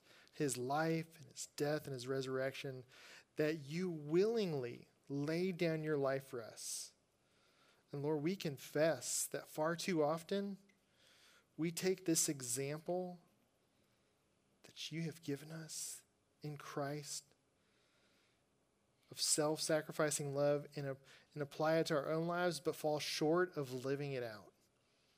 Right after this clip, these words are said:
And Lord, we pray that you would help us to live out this command to love. Lord, so that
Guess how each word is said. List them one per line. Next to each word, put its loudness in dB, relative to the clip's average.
And -12
Lord, -8
we -4
pray -2
that -10
you -4
would -2
help -6
us -8
to -8
live -2
out -6
this -2
command -10
to -10
love. -14
Lord, -2
so 0
that 0